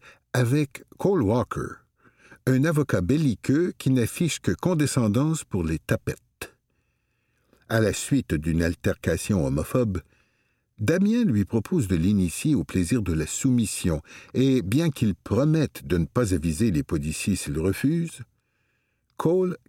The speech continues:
craint tout de même le risque d'avoir un casier judiciaire. Du moins, est-ce ce qu'il se dit pour se convaincre qu'il n'a pas vraiment le choix d'accepter ? De son côté, Damien se régale déjà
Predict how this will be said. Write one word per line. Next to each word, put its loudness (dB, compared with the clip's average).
craint 0
tout -2
de 4
même 4
le 2
risque -2
d'avoir -2
un -4
casier 0
judiciaire. -8
Du 2
moins, 2
est-ce 0
ce -6
qu'il -4
se -4
dit -6
pour -8
se -4
convaincre -2
qu'il -2
n'a 0
pas -2
vraiment -2
le -8
choix -4
d'accepter ? -10
De 0
son -2
côté, -2
Damien 2
se -2
régale 0
déjà -2